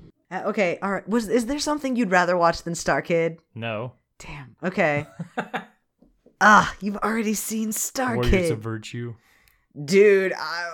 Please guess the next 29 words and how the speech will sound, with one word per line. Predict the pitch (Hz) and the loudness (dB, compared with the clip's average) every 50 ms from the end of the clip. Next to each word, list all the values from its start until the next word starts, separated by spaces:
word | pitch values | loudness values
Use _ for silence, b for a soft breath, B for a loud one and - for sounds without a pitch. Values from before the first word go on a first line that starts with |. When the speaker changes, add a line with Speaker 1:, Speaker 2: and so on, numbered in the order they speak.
| - - - | -12 -8 -2
Speaker 1:
I've | 156 160 180 214 214 196 | 2 4 4 4 4 4
never | 185 180 165 165 160 | 2 0 0 0 -2
seen | - 170 165 165 160 | 0 0 0 0 0
Warriors | 156 156 156 151 151 156 147 151 | 0 0 2 2 0 0 -2 -4
of | 151 143 | -2 -2
Virtue. | 143 143 143 - 156 208 | 0 -2 0 4 4 6
Speaker 2:
You | |
never | 277 302 302 294 294 277 | 8 8 8 6 4 2
saw | 285 285 269 | 2 2 2
Warriors | 269 269 277 277 277 226 240 | 4 2 0 0 -2 -2 -4
of | 202 | -4
Virtue? | 165 165 180 190 - - 285 294 | -4 -4 -4 -4 -6 -6 -4 -2
Speaker 1:
No. | 143 139 147 170 180 165 156 151 147 143 | 0 2 4 4 4 4 4 2 0 0
Speaker 2:
I | - | 0
thought | - 269 262 - | 0 0 0 0
you | 269 247 | -4 -4
did. | 208 240 247 269 277 254 214 135 104 110 | -4 -2 -2 -2 -2 -4 -4 -6 -8 -6
Speaker 1:
No. | 131 143 151 185 214 202 160 143 | -2 0 2 4 4 4 4 4
Speaker 2:
There's | 135 127 - - | 4 2 0 -2
a | - | -2
swear | - - - - 107 104 127 143 107 | -4 -6 -6 -6 -6 -6 -6 -6 -6
in | 92 90 87 | -8 -10 -12
there. | 90 92 90 87 90 - - | -12 -12 -12 -12 -14 -10 -8
Speaker 1:
<gasps> | |
Oh. | 202 208 220 254 277 277 277 262 220 208 196 190 185 175 - 185 185 196 208 190 185 180 175 175 170 175 196 185 175 190 98 95 90 - | -6 -4 -2 0 0 2 2 0 0 0 0 0 -2 -2 -2 -4 -4 -4 -2 -2 -2 -2 -2 -2 -4 -4 -4 -6 -6 -6 -8 -8 -8 -6
Speaker 2:
And | 123 131 151 | -4 -4 -4
it's | 151 - - | -4 -6 -4
not | 170 170 170 165 127 139 | -2 0 0 0 -2 -2
like | 139 139 131 131 120 110 98 - - - | -2 -2 -2 0 -2 -4 -6 -10 -14 -20